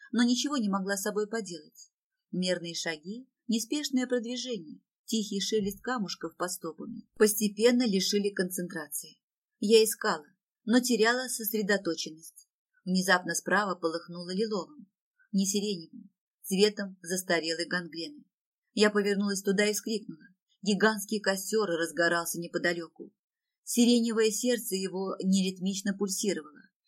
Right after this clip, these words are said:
Оранжевые стрелы энергии полосовали небо. Не вспышки,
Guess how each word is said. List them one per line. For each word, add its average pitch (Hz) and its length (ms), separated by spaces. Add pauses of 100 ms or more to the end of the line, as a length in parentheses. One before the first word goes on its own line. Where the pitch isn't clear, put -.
(140)
Оранжевые 196 600
стрелы 196 480
энергии 175 680
полосовали 175 580
небо. 156 320 (420)
Не 226 160
вспышки, 220 640